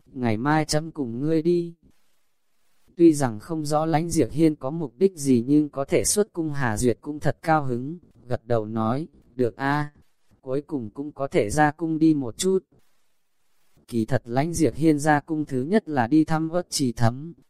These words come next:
thứ hai, hắn muốn xem thử Huyền Minh Quốc to như vậy rốt cuộc là có bao nhiêu vấn đề,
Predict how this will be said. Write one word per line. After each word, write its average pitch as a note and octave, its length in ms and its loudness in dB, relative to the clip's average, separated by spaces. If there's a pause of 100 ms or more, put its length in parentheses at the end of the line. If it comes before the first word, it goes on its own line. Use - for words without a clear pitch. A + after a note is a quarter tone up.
(120)
thứ C3 180 -4
hai, D#3+ 420 0 (720)
hắn C3 260 -6
muốn C3 180 -4
xem E3 300 2
thử B2 180 -4
Huyền A#2+ 320 -2
Minh D3+ 200 2
Quốc G#3 260 -2
to E3 140 0
như E3 220 6
vậy D3+ 240 4
rốt G3 240 -2
cuộc A#2 220 -10
là A2+ 180 0
có B2 180 -6
bao D#3+ 180 0
nhiêu E3 240 2
vấn C3 240 -6
đề, B2 360 2